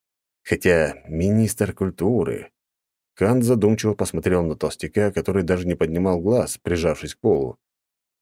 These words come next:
Да его вроде как бы и не за что. Он особо и не косячил. Почему?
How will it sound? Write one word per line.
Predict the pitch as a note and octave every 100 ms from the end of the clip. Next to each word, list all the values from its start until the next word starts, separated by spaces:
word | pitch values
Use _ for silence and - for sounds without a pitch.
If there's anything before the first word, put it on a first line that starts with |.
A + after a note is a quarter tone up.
| _ -
Да | E2+ G#2+
его | B2+ D3
вроде | D3+ D#3 C3+
как | C#3+ A#2
бы | A2 A2
и |
не | F2+ G#2
за | B2
что. | A#2 - A#2 G2+ F2 _ _ _ _ _ -
Он | G2 D#3
особо | - G#2 F2+ F2+
и | E2+
не | E2
косячил. | D#2+ D2 - B2+ A#2+ D3 G#2+ - _ _ _ _ -
Почему? | E2+ F#2 D3